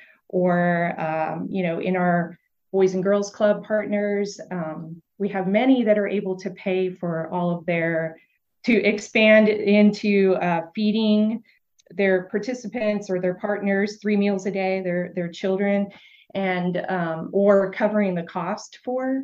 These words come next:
kids that can't afford to come there completely through the savings through this program. So, uh, the translation to community impact, how building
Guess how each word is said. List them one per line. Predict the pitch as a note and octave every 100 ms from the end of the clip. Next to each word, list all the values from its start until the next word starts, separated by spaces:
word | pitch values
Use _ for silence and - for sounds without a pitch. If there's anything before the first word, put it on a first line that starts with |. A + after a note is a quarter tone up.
| -
kids | - B3 A#3+ -
that | F#3+
can't | F#3+ G#3 F#3
afford | F3+ F3
to | F#3
come | F#3+ F#3+ G3+
there | A3 A#3 A#3 A#3+ - _ _
completely | - G3 G3 G#3 - A3 G#3
through | G#3 G3+
the | F#3+
savings | F#3 G3 F#3 F#3+ F#3 -
through | F3+
this | F3+
program. | - F#3 F#3 F#3+ F#3+
So, | F#3 F3+ E3+ E3+ - - - -
uh, | F#3
the | E3+ G#3
translation | - C4+ C4+ C#4+ D#4+ D#4+ C#4+ C#4
to | - C4 -
community | - G#3+ A3 G#3 F3+
impact, | F#3 F#3+ G3+ G3+
how | - E3+ E3
building | G#3 A3+ A#3+ A#3 A3 A3 A3